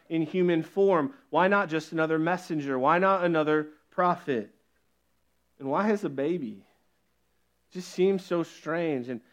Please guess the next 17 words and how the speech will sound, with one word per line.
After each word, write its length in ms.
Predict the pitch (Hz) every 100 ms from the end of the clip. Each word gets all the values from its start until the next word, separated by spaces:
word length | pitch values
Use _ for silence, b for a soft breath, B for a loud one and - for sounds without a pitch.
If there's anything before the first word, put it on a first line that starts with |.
| b
and 160 | 160 180
why 260 | 190 214 208
under 300 | 202 220 208
the 140 | 190
law? 300 | 190 190 160
Why 180 | 180 226
subject 500 | - 220 202 208 -
to 80 | 180
the 100 | 165
law? 460 | 160 185 175 143 - -
He 120 | 190
could 180 | 185 262
have 160 | 196 -
come 380 | 208 214 190 b b
as 240 | 190 202 185
a 140 | 180
ruler, 640 | 170 208 240 180 147 120